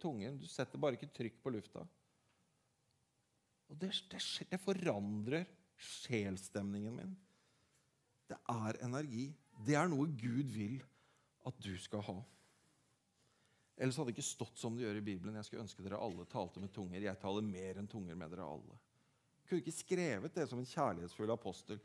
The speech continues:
hvis ikke det var en mulighet for alle som ønsker å være en landingsplass for duen.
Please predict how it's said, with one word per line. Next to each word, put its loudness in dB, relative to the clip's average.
hvis -4
ikke -8
det 0
var -2
en -2
mulighet -2
for 0
alle 0
som -6
ønsker -2
å 2
være 0
en 0
landingsplass -8
for -8
duen. -10